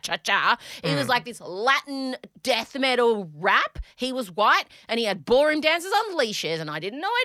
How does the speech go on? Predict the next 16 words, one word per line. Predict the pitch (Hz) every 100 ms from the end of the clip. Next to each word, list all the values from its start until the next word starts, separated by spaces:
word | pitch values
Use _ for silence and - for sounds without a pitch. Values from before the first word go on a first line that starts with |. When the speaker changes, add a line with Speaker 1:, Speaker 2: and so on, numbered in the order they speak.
| 508 480
Speaker 1:
needed | 453
that | 247 233
till | 214
I | 147
saw | 156 - 254 202 180
it. | 151 123 - -
Speaker 2:
Thank | 392 440
God | 262 262 277
it's | 269 190
getting | 214 196 185 165
back. | 139 120 -
'Cause | 254
there | 302
was | 320
a | 311
time | - 330